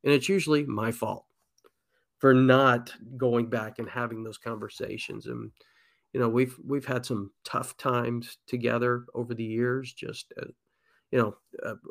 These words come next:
I've known her, we got married in our twenties. I'm fifty now. We've been married for thirty years. And, you know, we've, we've had our ups and downs,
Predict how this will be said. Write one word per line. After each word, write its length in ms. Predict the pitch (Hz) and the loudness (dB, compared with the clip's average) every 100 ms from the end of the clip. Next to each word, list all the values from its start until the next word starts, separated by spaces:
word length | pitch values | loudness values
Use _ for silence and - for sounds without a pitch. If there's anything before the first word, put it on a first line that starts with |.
| - | -6
I've 280 | 127 131 123 | -2 0 2
known 280 | 131 131 | 4 4
her, 240 | 127 123 120 - - | 4 2 0 -6 -14
we 300 | 127 123 131 | -10 -6 -2
got 180 | 139 117 | -2 0
married 360 | 127 127 127 | 2 2 2
in 80 | 113 | -2
our 100 | 104 | -6
twenties. 560 | - 139 139 135 135 - | -8 -2 0 0 -2 -6
I'm 140 | 147 | -6
fifty 460 | 127 - 135 - 131 | -6 -4 -6 -4 -4
now. 180 | 131 127 | -4 -2
We've 220 | 143 156 | -4 -2
been 100 | 139 | 0
married 260 | 127 127 | 2 0
for 120 | 120 113 | -2 -4
thirty 320 | 127 123 117 | -2 0 -2
years. 500 | 107 117 110 - - | -2 -4 -4 -10 -12
And, 240 | - 131 127 _ _ _ _ _ _ _ _ - | -12 -14 -16 _ _ _ _ _ _ _ _ 0
you 80 | 139 | 4
know, 100 | 117 | 6
we've, 240 | 120 139 - | 4 2 -2
we've 180 | 127 123 | -2 -2
had 220 | 120 123 | -2 2
our 320 | 117 120 113 - - | 4 4 2 -2 -4
ups 540 | 131 120 120 - - - _ _ | 0 0 -4 -12 -12 -14 _ _
and 280 | 120 113 110 | -8 -6 -2
downs, 760 | 123 117 117 117 117 117 113 | 0 2 2 0 0 -2 -4